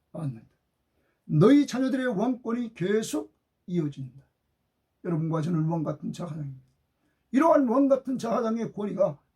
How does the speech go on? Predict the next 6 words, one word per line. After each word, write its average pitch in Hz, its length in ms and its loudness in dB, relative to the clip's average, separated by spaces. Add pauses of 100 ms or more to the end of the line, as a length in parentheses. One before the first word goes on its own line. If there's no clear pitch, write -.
계속 160 400 -2
이어져 147 240 0
나간다. 139 400 -8 (460)
어떻게 190 380 -6
살 170 280 -4
때? 147 180 -12